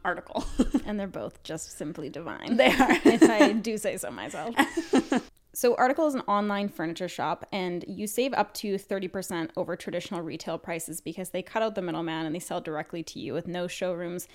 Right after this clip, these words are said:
Speaker 2: salespeople, or retail markups. They also have fast and affordable shipping, which is available across U S and Canada, and it's free on orders over nine hundred ninety-nine dollars,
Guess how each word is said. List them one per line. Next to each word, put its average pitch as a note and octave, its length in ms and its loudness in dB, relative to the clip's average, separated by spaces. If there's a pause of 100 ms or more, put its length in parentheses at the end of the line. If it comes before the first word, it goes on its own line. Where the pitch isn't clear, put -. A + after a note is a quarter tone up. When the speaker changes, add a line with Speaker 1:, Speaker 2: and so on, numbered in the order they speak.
(180)
Speaker 2:
salespeople, F3+ 540 -2
or E3+ 160 0
retail D#3+ 320 -6
markups. - 560 -8 (240)
They A3 160 2
also B3+ 200 4
have D4 120 2
fast G#3 300 2
and G3 120 -4
affordable F#3+ 300 2
shipping, C4 380 0
which G3+ 100 -4
is F#3+ 100 -4
available F#3 400 0
across F3 360 -4
U E3+ 160 -2
S E3 160 -4
and F#3 160 -4
Canada, A#3+ 320 -2
and G3 180 0
it's F#3 140 -6
free A#3 340 -2
on F#3+ 220 -2
orders E3+ 360 -2
over E3 220 -2
nine C#3+ 220 -6
hundred - 240 -8
ninety-nine G2+ 460 -8
dollars, - 440 -10